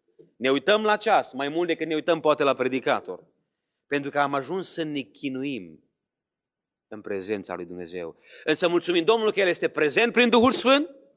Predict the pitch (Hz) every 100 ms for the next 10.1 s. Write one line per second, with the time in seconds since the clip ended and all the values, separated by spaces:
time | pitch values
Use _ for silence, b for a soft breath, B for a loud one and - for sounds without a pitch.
0 | _ _ _ _ - 190 196 - 180 247
1 | 233 240 220 262 262 269 240 240 254 233
2 | 240 247 247 247 240 233 240 247 - 269
3 | 233 247 196 233 160 B B 202 208 -
4 | 269 277 - 262 254 233 240 214 - 254
5 | 226 220 190 165 143 B B - 247 247
6 | 254 269 247 262 254 294 196 143 107 95
7 | - - _ - 262 262 247 - 247 285
8 | 233 202 185 196 196 190 165 202 190 -
9 | 170 165 151 156 135 135 123 127 113 92
10 | 90